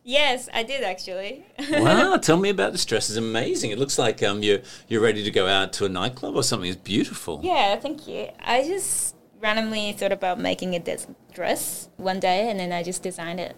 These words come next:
Speaker 1: and I just made it. I didn't have a pattern, so I just made my own pattern. Just,
Speaker 2: Wow,
Speaker 1: yeah.
Speaker 2: you just, you designed the pattern yourself too?
Speaker 1: Yeah, I obviously did some researches on YouTube and stuff like that. Yeah.
Speaker 2: And
Speaker 1: And also my
Speaker 2: was there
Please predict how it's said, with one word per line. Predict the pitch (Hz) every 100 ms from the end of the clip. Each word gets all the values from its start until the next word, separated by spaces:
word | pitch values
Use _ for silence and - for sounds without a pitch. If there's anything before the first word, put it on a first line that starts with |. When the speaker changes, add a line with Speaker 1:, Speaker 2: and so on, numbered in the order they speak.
| - -
Speaker 1:
and | 190
I | 190
just | 185 185
made | 190
it. | 233 - _ _ _ _ _ -
I | 226
didn't | 262 285
have | 285 214
a |
pattern, | 208 214 - 175 175
so | - 175
I | 175
just | 175 -
made | - -
my | - - -
own | - -
pattern. | - - - - - - _ _ -
Just, | 101
Speaker 2:
Wow, | 135 247
Speaker 1:
yeah. |
Speaker 2:
you | 110
just, | 120 - 123
you | 117
designed | 113 113 110 107
the | 113
pattern | 120 117
yourself | 104 - 110
too? | - 127 - - _
Speaker 1:
Yeah, | 233 233 196 143 - _ -
I | 247 -
obviously | 262 254 220 196
did | 185 170 170 -
some | - - 185 175
researches | 170 165 147 - 160 160 165 165
on | 160
YouTube | 170 170 160 156 156 -
and | - 180
stuff | - -
like | -
that. | - 107 - - -
Yeah. | 208 175 92 - _ _
Speaker 2:
And | 127 131
Speaker 1:
And | 123
also | - - -
my | -
Speaker 2:
was | 123
there | 135